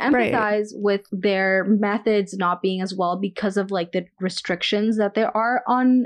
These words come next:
Speaker 2: these subjects. But I don't know. I just think it's, it's a good start. You know, it's a good way to start the literature and then hope that eventually in one day it'll be easier to actually replicate these results in an actually
Speaker 1: Mm-hmm.
Speaker 2: valid format.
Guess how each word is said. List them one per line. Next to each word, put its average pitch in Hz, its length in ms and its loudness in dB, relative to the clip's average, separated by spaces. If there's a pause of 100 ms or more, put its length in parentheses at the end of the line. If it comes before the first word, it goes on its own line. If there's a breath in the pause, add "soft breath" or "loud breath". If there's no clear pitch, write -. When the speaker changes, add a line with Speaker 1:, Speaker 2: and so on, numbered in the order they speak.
Speaker 2:
these 233 540 -2
subjects. 240 640 -4
But 196 300 -2
I 180 120 -2
don't 180 120 -6
know. 180 260 -8
I 202 220 0
just 208 220 -8
think 226 220 0
it's, - 540 -8
it's 214 160 -2
a 240 60 0
good 285 220 -2
start. 165 420 -2
You 208 140 -2
know, 226 140 2
it's 240 140 -2
a 254 40 2
good 277 260 0
way 277 160 0
to 269 80 0
start 226 340 -4
the 226 80 0
literature 214 440 0
and 208 200 0
then 196 120 -2
hope 202 320 -4
that 175 320 -4
eventually 208 520 -2
in 190 180 -4
one 190 220 -6
day 185 240 -4
it'll 175 380 -6
be 196 80 -8
easier 175 460 -6
to 170 180 -10
actually 175 540 -6
replicate 226 520 0
these 254 200 0
results 247 460 0
in 208 100 -2
an 190 100 -2
actually 175 540 -4
Speaker 1:
Mm-hmm. 175 160 -6
Speaker 2:
valid 160 560 -6
format. 185 520 -6